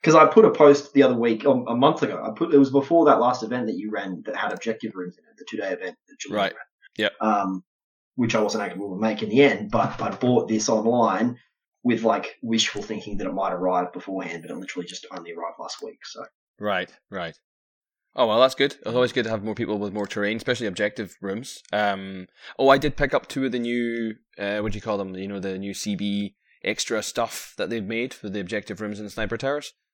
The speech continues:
Speaker 2: So I picked up two of them. One of them's going into the prize pool for Saturday, and the other one's for me. Um, so that'll be good. That'll be another two objective rooms in the community,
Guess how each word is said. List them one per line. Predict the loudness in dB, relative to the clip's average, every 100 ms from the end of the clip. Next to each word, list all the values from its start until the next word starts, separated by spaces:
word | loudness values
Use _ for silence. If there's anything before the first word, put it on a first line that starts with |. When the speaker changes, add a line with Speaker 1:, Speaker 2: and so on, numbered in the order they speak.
| _ _ _
Speaker 2:
So | -10
I | -6
picked | -4
up | -4 -4
two | -4
of | 0
them. | 0 -2 -6 _ _
One | 0 0
of |
them's | 0 -4
going | -6 -6
into | -10
the |
prize | -4 -4 -4
pool | -6 -8
for | -6 -6 -6
Saturday, | -4 -4 -4 -8 -8
and |
the | -6
other | -6
one's | -8 -8 -12
for | -14 -10
me. | -8 -8 -10 _ _ _ _ _ _ -16
Um, | -16 -14 -16
so | -6
that'll | -4 -4
be | -6
good. | -8 -6
That'll | -6
be | -8
another | -10 -12
two | -10 -10
objective | -8 -10 -10 -12
rooms | -10 -12 -14
in | -16
the |
community, | -14 -14 -12 -12